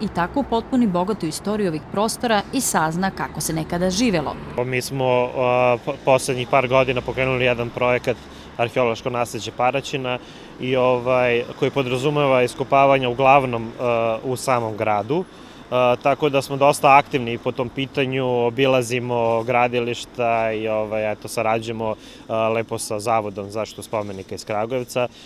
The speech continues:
Speaker 2: tako da u svakom slučaju, a, o-, o-, očekuju nas dalje iskopavanje u samom gradu.
Speaker 1: Jedna od lokacija gde je prošle godine otkriveno nalazište sa novcem iz prvog i drugog veka nove ere nalazi se na prostoru sadašnjeg marketa Lidl.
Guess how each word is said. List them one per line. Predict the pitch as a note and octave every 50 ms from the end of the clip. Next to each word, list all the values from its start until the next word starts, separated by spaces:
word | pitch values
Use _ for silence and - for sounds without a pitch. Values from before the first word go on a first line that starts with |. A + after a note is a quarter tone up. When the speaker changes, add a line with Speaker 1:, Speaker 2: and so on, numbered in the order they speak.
| - - -
Speaker 2:
tako | B2+ A2+ - C3+
da | A#2+ A#2+
u | B2 A#2
svakom | - C#3 C3 B2+ C#3 C3
slučaju, | - - C#3 C3+ - - C#3 C3 B2+ B2 B2 B2 A#2+ A#2+ B2+
a, | B2+ B2 A#2+ A#2+ A#2+ A#2+ A#2+ A#2+ A2+ B2+ C2 - - C#3+
o-, | C#3 C3+ - - - - - - -
o-, | C#3 C#3 - -
očekuju | - C3 B2 - C#3 C3+ - - C3+ B2
nas | A#2+ A#2 A2+ - - A#2+
dalje | A2+ B2 A#2 A2+ A2+ G#2
iskopavanje | - - A#2 G2+ A2+ G#2 G2 F#2+ F#2 F#2
u | F2
samom | - G#2 F2+ E2+ F2
gradu. | F2 D#2+ D#2 - _ _ _ _ _ - - - - - - - -
Speaker 1:
Jedna | G#3 A3 G#3+ G#3 A3+
od | A3 G3+
lokacija | G#3 G3 - G#3 F#3+ F#3+ F#3 - C4 C4+ A3
gde | F3+ F3+ F3+ F#3+ F#3
je | F#3 F3+ F3
prošle | - F#3 F3+ E3+ - - F#3
godine | F3+ F3+ F3+ F#3+ F#3+ F3+ E3+
otkriveno | E3 - - A#3+ C4 C4 A3 F#3 E3+ E3
nalazište | D#3+ D#3+ E3 F3 F#3+ F#3+ F#3 F3+ - - F3+ E3+
sa | - - F3+
novcem | F3+ F3 F3 - - - F#3 F3 E3+
iz | E3 E3+ - - -
prvog | - G3+ G3 F3+ E3+ D#3
i | E3 D3+ -
drugog | G#3 A#3+ G#3 F3+ D#3+
veka | D#3 D3+ D#3+ D#3 D3+ - D3+
nove | D3 D3+ D3+ - - E3+ G#3+ B3+
ere | C4+ B3+ G3+ - - - - - -
nalazi | A3+ A3+ A3+ A#3+ B3+ A#3+ A#3+ B3
se | A#3 G#3+
na | G#3 F#3
prostoru | - - F#3 F#3 F#3 - - A3 G#3
sadašnjeg | - - F3+ E3+ D3+ E3 E3 - F#3+ F3+ E3
marketa | E3+ F3 D#3 D3 - D3+ D3 - - E3+
Lidl. | F3 F3+ E3 D#3 C#3+ - -